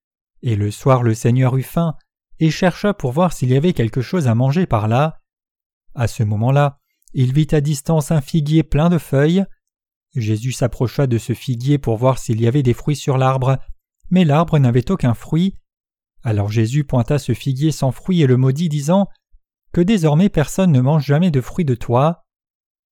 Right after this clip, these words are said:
Un figuier porte normalement du fruit au milieu de l'été.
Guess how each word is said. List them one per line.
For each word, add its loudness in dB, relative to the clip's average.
Un 0
figuier 0
porte -2
normalement 2
du 0
fruit 0
au 2
milieu 2
de 0
l'été. 0